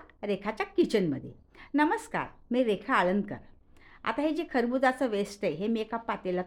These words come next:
काढणार आहे. आणि पातेल्यात काढून झालं की याच्यात बिया बघा किती प्रमाणात आहे. आणि या बियामध्ये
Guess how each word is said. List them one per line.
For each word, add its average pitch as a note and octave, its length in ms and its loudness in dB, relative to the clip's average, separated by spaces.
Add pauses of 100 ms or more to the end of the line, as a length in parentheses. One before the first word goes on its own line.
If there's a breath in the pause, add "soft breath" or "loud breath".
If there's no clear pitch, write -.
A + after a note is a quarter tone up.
काढणार D#3 360 -4
आहे. D3+ 240 -4 (540 loud breath)
आणि G3 160 -4
पातेल्यात G#3 380 -2 (100)
काढून A3 260 0
झालं C#4 280 2
की G#3+ 120 -2
याच्यात C4 180 2
बिया B3 300 6
बघा C#4+ 240 4
किती D4 280 0
प्रमाणात F#3+ 520 2
आहे. C3 100 -8 (380 loud breath)
आणि C4 280 6
या C4 220 6
बियामध्ये G#3+ 840 0